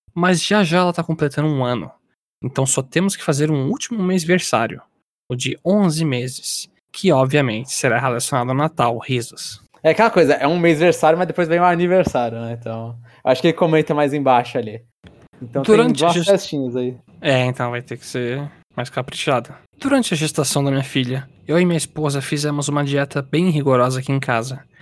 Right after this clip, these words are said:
Speaker 1: Então, em dois mil e vinte, conseguimos perder bastante peso, mesmo não saindo de casa pra nada.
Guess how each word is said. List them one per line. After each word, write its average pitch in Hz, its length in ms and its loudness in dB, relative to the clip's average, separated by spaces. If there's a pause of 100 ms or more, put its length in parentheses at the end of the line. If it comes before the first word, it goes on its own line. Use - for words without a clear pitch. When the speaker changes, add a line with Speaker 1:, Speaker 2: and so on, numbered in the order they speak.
(420)
Speaker 1:
Então, 143 320 0
em 143 40 2
dois 131 200 0
mil 196 160 0
e 190 40 0
vinte, 170 320 0
conseguimos 139 560 -4
perder 135 460 0
bastante 165 540 -2
peso, 120 360 -2 (340)
mesmo 196 380 2
não 170 200 0
saindo 147 460 0
de 135 120 -10
casa 131 380 -4
pra 143 180 -2
nada. 127 420 0